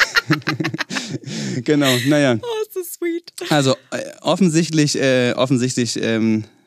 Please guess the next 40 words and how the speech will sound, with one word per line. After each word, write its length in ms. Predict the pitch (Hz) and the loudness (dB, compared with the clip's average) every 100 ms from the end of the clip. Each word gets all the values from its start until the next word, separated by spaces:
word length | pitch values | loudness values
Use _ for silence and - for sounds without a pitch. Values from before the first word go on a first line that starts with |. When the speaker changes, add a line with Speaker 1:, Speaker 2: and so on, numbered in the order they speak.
| _ _ | _ _
Speaker 1:
war 220 | 104 113 | 0 4
mein, 460 | 120 113 110 104 107 | 4 4 4 2 0
war 260 | 107 107 | 0 2
dann 300 | 104 110 117 | 2 2 2
so 100 | 110 | 2
meine, 380 | 110 107 107 101 | 2 4 2 2
meine 320 | 104 104 104 | 2 2 2
Erfahrung 600 | 95 101 110 117 127 117 | 0 0 0 2 2 0
mit, 220 | 110 117 110 | 0 -2 -2
mit 240 | 104 110 | -2 -2
Frauenärzten 960 | - 107 127 113 113 110 - - 123 113 | 0 2 2 2 0 -2 -8 0 2 4
und 100 | 107 | 4
Ärztinnen, 640 | 104 107 - 117 117 110 | 2 -2 0 2 4 2
äh, 280 | 107 104 101 | 2 0 0
war 120 | 104 | 0
so 80 | 104 | 0
ein 80 | 98 | -2
bisschen 380 | 104 107 101 101 | 0 2 2 2
vorgezeichnet. 600 | 117 135 151 131 143 139 - - - - | 0 0 0 2 2 2 -2 -14 -16 -2
Und 140 | 127 | 2
wir 80 | 135 | 4
hatten 100 | 139 | 4
uns 140 | 143 | 4
dann 120 | 139 131 | 4 2
entschieden, 440 | 123 - 139 135 | 2 0 2 4
in 100 | 120 | 4
ein 100 | 117 | 2
Geburtshaus 580 | 110 120 143 107 98 - | 2 0 -2 -2 -2 -2
zu 120 | 98 | -4
gehen, 380 | 92 95 131 151 - | 0 2 2 0 0
ähm, 500 | 107 104 104 98 - - | 0 2 2 2 -2 -4
was 160 | 104 98 | -4 -4
ich 120 | - | 0
eigentlich 280 | 117 123 117 | 2 2 2
mega 220 | 107 104 - | 2 0 0
cool 120 | 170 | 0
finde. 280 | - 170 139 | 2 2 2
Also 120 | 117 | 0
ich 120 | 107 | 0
bin, 280 | 120 107 | 2 2